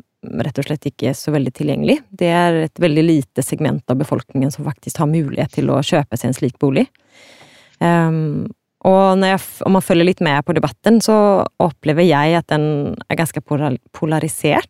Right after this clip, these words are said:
at det er på en måte gjerne liksom den ene mot den andre. Den der kompleksiteten diskuteres sjeldent. Det er på en måte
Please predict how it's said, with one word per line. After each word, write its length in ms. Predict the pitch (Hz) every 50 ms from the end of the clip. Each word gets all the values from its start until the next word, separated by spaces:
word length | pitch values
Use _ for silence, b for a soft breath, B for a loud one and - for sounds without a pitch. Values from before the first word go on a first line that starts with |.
| _ -
at 120 | - - -
det 100 | - 170
er 240 | 165 160 160 156 156
på 120 | - -
en 80 | 165 156
måte 240 | 147 - - - 139
gjerne 460 | 147 147 147 151 151 139 131 135 131
liksom 300 | 135 143 - 143 139 135
den 120 | 139 147 156
ene 340 | 160 156 143 - 143 147
mot 200 | 139 143 131 127
den 140 | - 143 156
andre. 320 | 151 147 135 123 - - 160
Den 80 | 160
der 80 | 156 139
kompleksiteten 1000 | - - 156 - 160 156 - - 175 - - 180 143 127 139 - _ - 156
diskuteres 600 | 160 151 - - 170 - - 160 143 139 147 - -
sjeldent. 420 | - 185 147 127 139 180 190 180 -
Det 100 | - 156
er 60 | 151
på 100 | 139 156
en 100 | 156 143
måte 380 | 139 - - 139 139 151 143